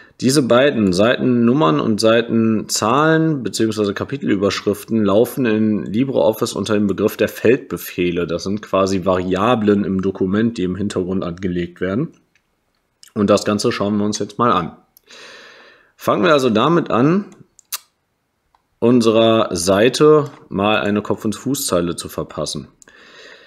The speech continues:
Das funktioniert wie folgt. Also erstmal haben wir hier eine normale Seite.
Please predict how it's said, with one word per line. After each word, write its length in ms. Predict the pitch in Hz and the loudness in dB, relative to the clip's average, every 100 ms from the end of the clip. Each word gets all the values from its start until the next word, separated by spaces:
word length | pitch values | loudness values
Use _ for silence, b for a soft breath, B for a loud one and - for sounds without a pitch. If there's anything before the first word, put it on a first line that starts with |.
| B B B B B B _ _ - | B B B B B B _ _ -18
Das 420 | - 107 139 - - | 0 2 2 -2 -4
funktioniert 600 | - 151 - 139 139 139 | 0 0 2 2 2 0
wie 80 | |
folgt. 680 | 117 - 131 101 80 - - | -6 2 4 4 2 -6 -6
Also 240 | - 101 92 | 0 2 2
erstmal 400 | 92 139 165 135 | 2 0 0 0
haben 140 | 156 | 0
wir 40 | 135 | 0
hier 160 | 135 | 0
eine 200 | 117 107 | 2 2
normale 500 | 110 104 104 139 170 | 2 2 2 4 2
Seite. 520 | 95 92 110 - 294 | 2 2 0 0 -2